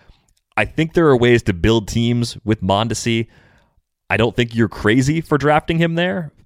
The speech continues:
but I completely understand the group of people that say, "Yeah, I, I just,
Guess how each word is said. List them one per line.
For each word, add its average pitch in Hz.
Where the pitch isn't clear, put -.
but 98
I 90
completely 110
understand 107
the 92
group 95
of 90
people 92
that 76
say, 82
"Yeah, 80
I, 80
I 82
just, 80